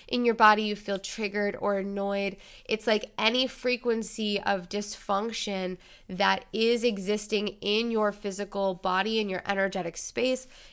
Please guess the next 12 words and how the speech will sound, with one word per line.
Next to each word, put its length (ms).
is 160
a 100
representation 800
of 260
lack 300
of 140
being 320
rooted 500
and 180
safe 360
and 120
secure 720